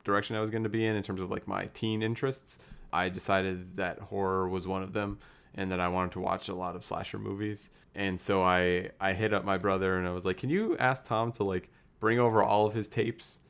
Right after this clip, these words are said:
And if you wanna talk about, like, watching things on tape." I think he just grabbed whatever. And so he brought, like, Halloween four, five, six.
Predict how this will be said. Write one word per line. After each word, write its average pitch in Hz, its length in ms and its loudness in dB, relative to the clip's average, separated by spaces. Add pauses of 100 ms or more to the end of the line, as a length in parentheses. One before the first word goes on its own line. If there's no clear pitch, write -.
And 101 160 -2
if 98 140 0
you 104 80 0
wanna 98 120 4
talk 95 220 0
about, 92 200 -4
like, 92 180 -8 (140)
watching 95 400 -4
things 95 260 -4
on 87 140 -4
tape." 90 280 -2 (400)
I 233 40 -4
think 170 120 8
he 190 60 6
just 208 160 0
grabbed 95 300 4
whatever. 92 480 2
And 92 160 -8
so 98 100 -4
he 98 100 -4
brought, 90 280 -2
like, 82 280 -8 (220)
Halloween 120 560 4
four, 151 300 4
five, 127 340 4
six. - 680 0